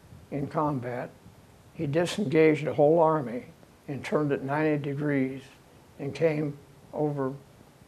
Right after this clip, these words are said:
I read it just yesterday, about two hundred miles and broke the siege.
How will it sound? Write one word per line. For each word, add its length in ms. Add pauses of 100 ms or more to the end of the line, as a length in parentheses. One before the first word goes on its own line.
I 160
read 320
it 240
just 240 (180)
yesterday, 500
about 340
two 160
hundred 340
miles 460 (600)
and 200
broke 320
the 80
siege. 500